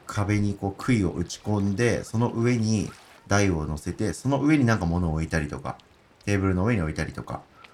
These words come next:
っていうことを僕してるんですけれども、それのまあ派生形という感じで、もっといろんなものを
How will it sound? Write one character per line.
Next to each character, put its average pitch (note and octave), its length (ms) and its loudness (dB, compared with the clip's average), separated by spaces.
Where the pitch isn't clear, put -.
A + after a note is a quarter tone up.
っ - 40 -20
て A#2+ 60 -2
い A#2+ 40 2
う - 40 2
こ A#2+ 120 -2
と A2+ 80 2
を F2 40 -2
僕 D#2 220 -6
し - 120 -10
て F2 120 0
る D#2 120 0
ん C#2+ 80 -6
で - 40 -6
す - 140 -18
け - 100 -10
れ - 80 -12
ど - 100 -8
も、 F#2+ 200 0
そ - 100 -8
れ C#3+ 80 0
の E3 100 2
ま D#3 60 2
あ B2 40 2
派 - 220 -4
生 C3+ 260 4
形 C3+ 200 4
と C3+ 100 0
い B2+ 40 4
う A#2+ 40 2
感 A#2 200 0
じ G2+ 100 -8
で、 F2 320 0
も - 320 2
っ - 60 -20
と F2+ 140 2
い F#2 80 4
ろ A2+ 100 4
ん C#3+ 120 2
な C#3+ 80 4
も C3+ 140 4
の F2 260 2
を E2 100 -2